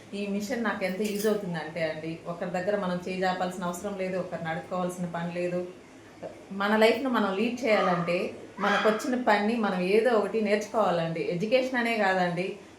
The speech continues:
మా కొందరికి బ్యూటీషియన్ ఇంట్రెస్ట్ ఉంటుంది, కొందరికి మగ్గం వర్క్ ఇంట్రెస్ట్ ఉంటుంది. కానీ ఈ పని చేస్తాను అనే వాళ్ళని ఎంకరేజ్ చేయాలండి.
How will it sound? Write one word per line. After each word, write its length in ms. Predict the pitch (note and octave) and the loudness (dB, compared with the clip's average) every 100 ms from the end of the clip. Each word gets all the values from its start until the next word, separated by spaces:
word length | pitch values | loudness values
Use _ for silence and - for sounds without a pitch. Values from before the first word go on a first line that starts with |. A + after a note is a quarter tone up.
| - | -6
మా 140 | F3 | -4
కొందరికి 520 | E3 F#3 F3+ F3 F#3 | -2 -2 -2 -2 -2
బ్యూటీషియన్ 500 | F3 G#3 A3+ G#3+ A#3+ | 0 0 0 -2 0
ఇంట్రెస్ట్ 360 | G#3 G3+ G#3 G#3 | 0 2 -2 -2
ఉంటుంది, 320 | G3+ G3+ G3+ | -2 -2 0
కొందరికి 400 | F#3 E3+ F3 F3+ | -2 -2 -4 -4
మగ్గం 340 | F3 F3 G#3 G#3+ | -4 0 2 4
వర్క్ 240 | G#3 - | 4 0
ఇంట్రెస్ట్ 380 | G3 G3+ G3+ G3+ | -2 -2 -4 -6
ఉంటుంది. 480 | F#3 F#3 F#3 F#3+ - - - - | -4 -2 -2 -4 -8 -20 -20 -4
కానీ 180 | A3+ A3+ | 0 0
ఈ 140 | A3+ | 0
పని 240 | G#3+ A#3+ B3 | 2 2 4
చేస్తాను 560 | A#3 A3+ A3+ A#3+ A#3 | 4 4 2 -2 0
అనే 300 | A#3+ F#3+ G#3+ | 0 2 4
వాళ్ళని 440 | G#3+ G3 G3+ G#3+ F#3+ | 6 4 2 0 -2
ఎంకరేజ్ 340 | F#3+ A#3 F3+ | 2 2 2
చేయాలండి. 600 | F3+ F#3 E3+ D#3+ D#3+ E3 | 0 0 0 -2 -4 -8